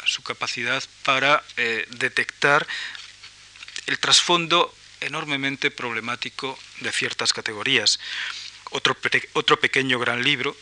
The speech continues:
fue, eh, la, la síntesis que publicó sobre el barroco de mil novecientos ochenta. De nuevo, este es un libro en el que podemos ver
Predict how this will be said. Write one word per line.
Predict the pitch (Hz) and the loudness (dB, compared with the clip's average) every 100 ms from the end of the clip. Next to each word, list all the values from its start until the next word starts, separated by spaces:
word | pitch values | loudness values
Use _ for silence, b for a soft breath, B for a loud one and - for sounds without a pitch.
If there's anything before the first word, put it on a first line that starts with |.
| - - | -16 -8
fue, | - 127 135 - - | -2 0 0 0 -6
eh, | 107 95 | -8 -8
la, | 113 104 101 | -6 -6 -4
la | - | 2
síntesis | - 135 127 127 - 131 - | 4 2 -2 0 0 0 -2
que | - 120 | -2 -8
publicó | - 110 107 104 127 127 | -10 -12 -10 -8 -6 2
sobre | 120 123 107 110 110 110 - - | 2 2 -2 -6 -6 -6 -10 -10
el | 123 | -8
barroco | 107 110 - 120 - 147 - - - - - | -6 -4 -4 -4 -8 -10 -14 -20 -20 -20 -8
de | 113 | -6
mil | 117 | -6
novecientos | 117 113 120 113 107 | -6 -6 -6 -4 -4
ochenta. | 110 165 139 - - B B B B B B | 0 0 0 -4 -12 B B B B B B
De | - | -6
nuevo, | 117 131 127 | -2 -2 2
este | 117 - - 123 | 2 2 2 2
es | 117 120 | 2 -2
un | 123 | 0
libro | 139 139 151 | 0 4 2
en | 120 | 2
el | 110 | -2
que | - | -10
podemos | - 113 113 117 110 | -12 -10 -8 -6 -2
ver | 120 123 | 0 -2